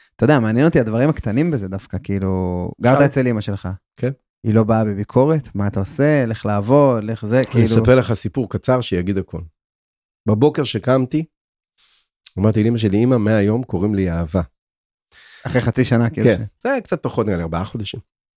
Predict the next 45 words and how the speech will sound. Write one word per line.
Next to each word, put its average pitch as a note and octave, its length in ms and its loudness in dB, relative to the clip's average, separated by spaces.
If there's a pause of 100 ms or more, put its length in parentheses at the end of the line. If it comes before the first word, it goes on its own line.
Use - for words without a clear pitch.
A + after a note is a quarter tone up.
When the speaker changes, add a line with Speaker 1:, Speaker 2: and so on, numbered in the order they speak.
(480)
Speaker 2:
אמרתי A#2+ 220 2
לה, G#2+ 80 4
"אמא, C3 180 2
מהיום A#2 220 0
קוראים G#2 260 -4
לי F#2 80 -2
אהבה." F2 240 -4
אז F#2+ 120 -2
היא G2+ 60 2
אמרה G#2 140 0
לי, A2+ 120 2
"אהבה, G2+ 360 2 (320)
בוא G#2+ 140 2
תלווה A#2+ 240 2
אותי A2+ 140 0
לאוטובוס, A#2 360 0
אני F#2+ 120 2
מאחרת." F2 640 -4 (600)
Speaker 1:
ככה E3 180 4
היא F3+ 60 6
אמרה F#3 160 4
לך? D3 220 -2
Speaker 2:
זאת D3+ 260 2
אמא C3+ 160 2
שלי. E2 240 -6 (840)
Speaker 1:
וואו. C#3 640 4 (200)
Speaker 2:
<laughs> - 320 -14
אמא G3 80 2
שלי D3+ 100 2
אישה C3+ 180 6
מאוד B2 180 4
מיוחדת. G#2 400 -2
Speaker 1:
וואו, D#3 500 4
איזה B2+ 160 -4
Speaker 2:
זאת E3 200 4
Speaker 1:
אמא. D#3+ 100 4
Speaker 2:
אמא B2+ 60 2
שלי. F2+ 260 -4 (140)
Speaker 1:
שמע. D3 840 2
Speaker 2:
זאת G#2+ 180 0
אמא E3 200 6
שלי. - 240 0 (420)
Speaker 1:
<laughs> A2+ 380 -12
מדהים. A#2+ 360 0 (720)
Speaker 2:
כן. E2+ 200 -4